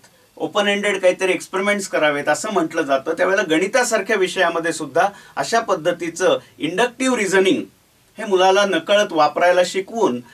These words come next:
अनेक, अ, गणितातली मूलभूत तत्व ही आपल्याला शिकवता येतील असं मला सुद्धा त्यातनं कळलं.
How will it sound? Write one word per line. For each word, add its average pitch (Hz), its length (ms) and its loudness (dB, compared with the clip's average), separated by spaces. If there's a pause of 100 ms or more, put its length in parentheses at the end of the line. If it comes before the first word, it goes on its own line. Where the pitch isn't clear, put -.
(160)
अनेक, 226 480 0
अ, 190 480 4
गणितातली 185 680 0
मूलभूत 180 380 0 (120)
तत्व 170 360 0 (300)
ही 185 80 -2
आपल्याला 170 320 0
शिकवता 175 460 0
येतील 160 540 0 (400)
असं 156 400 0 (220)
मला 156 300 2
सुद्धा 202 300 0
त्यातनं - 320 0
कळलं. 107 360 -2